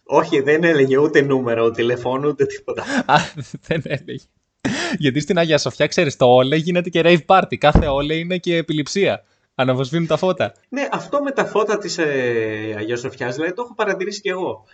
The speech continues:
Speaker 1: Κάνει ο Τσούμπερ το ένα τρία με τον Ολυμπιακό και τρεμοπαίζουν τα φώτα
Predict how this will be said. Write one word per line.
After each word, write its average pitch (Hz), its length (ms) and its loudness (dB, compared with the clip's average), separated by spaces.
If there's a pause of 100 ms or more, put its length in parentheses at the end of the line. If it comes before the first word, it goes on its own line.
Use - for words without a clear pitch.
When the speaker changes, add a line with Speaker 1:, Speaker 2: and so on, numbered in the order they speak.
(200)
Speaker 1:
Κάνει 233 280 0
ο 220 40 2
Τσούμπερ 208 380 0
το 208 80 -2
ένα 202 220 0
τρία 196 260 -2
με 190 80 -6
τον 160 160 -6
Ολυμπιακό 143 380 -2
και 208 220 -2
τρεμοπαίζουν 208 600 -2
τα 208 120 -4
φώτα 220 300 -6